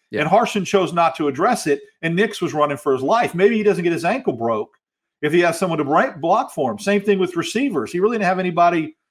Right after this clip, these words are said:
Speaker 2: to catch the ball downfield, uh, for him. Demetrius Robertson was okay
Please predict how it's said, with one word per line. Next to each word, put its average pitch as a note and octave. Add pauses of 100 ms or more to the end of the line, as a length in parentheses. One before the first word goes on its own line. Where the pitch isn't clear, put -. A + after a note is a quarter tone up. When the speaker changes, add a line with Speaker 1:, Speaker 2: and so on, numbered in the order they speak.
(260)
Speaker 2:
to E3+
catch G3
the D#3+
ball G3
downfield, C3+ (520)
uh, C3+
for D#3+
him. B2+
Demetrius E3+
Robertson D3+
was C#3
okay E3